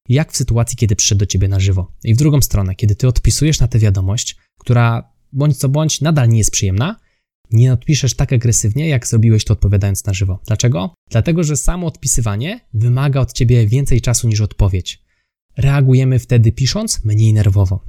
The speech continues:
Zwróćmy uwagę nawet w naszej codziennej komunikacji z ludźmi. Jeżeli komunikujemy się mailowo, nawet czasami z osobami blisko nas, z jakimiś dziewczynami, narzeczonymi, żonami, mężami, chłopakami, narzeczonymi itd., itd.,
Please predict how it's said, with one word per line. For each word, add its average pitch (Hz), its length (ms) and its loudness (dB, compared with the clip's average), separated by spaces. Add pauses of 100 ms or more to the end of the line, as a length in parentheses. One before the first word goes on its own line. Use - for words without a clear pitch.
(120)
Zwróćmy 202 440 0
uwagę 160 320 2
nawet 143 220 0
w - 60 -8
naszej 139 220 0
codziennej 113 400 2
komunikacji 101 640 -2
z 98 60 0
ludźmi. 104 440 2 (260)
Jeżeli 143 500 2
komunikujemy 127 640 0
się - 120 2
mailowo, 117 520 2
nawet 131 400 0
czasami 110 520 0
z - 220 -2
osobami 117 440 2
blisko 113 360 0
nas, 107 400 -2 (260)
z - 160 -2
jakimiś 107 600 0
dziewczynami, 120 840 0
narzeczonymi, 110 800 0
żonami, 113 500 0
mężami, 110 600 0 (220)
chłopakami, 113 680 -2 (160)
narzeczonymi 104 580 -2
itd., 98 340 2
itd., 98 300 0